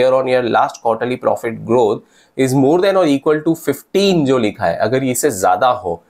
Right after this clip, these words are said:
तो ऐसा आपको चाहिए तो आप simply customize पे भी क्लिक कर सकते हो। And then what will happen is कि एक बार आपने इसे कस्टमाइज कर लिया,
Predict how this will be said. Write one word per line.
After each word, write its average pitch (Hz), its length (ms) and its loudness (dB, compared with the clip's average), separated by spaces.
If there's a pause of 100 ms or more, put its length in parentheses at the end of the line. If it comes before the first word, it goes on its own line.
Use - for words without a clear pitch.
(240)
तो 123 60 2
ऐसा 110 260 2
आपको 170 280 0
चाहिए 85 280 -6 (160)
तो 135 60 2
आप 139 120 0
simply 185 320 -2 (140)
customize 180 540 0
पे 180 160 0
भी 131 240 -2
क्लिक 208 300 -4
कर 185 140 0
सकते - 360 -10
हो। - 280 -12 (360)
And 127 120 -4 (100)
then 202 160 2
what 202 240 0
will 190 140 0
happen 143 340 -2
is 156 160 0 (380)
कि 151 180 -4
एक 196 220 2
बार 202 140 0
आपने 185 220 -2
इसे 170 160 -4
कस्टमाइज 147 560 -2
कर 147 120 -6
लिया, 139 360 0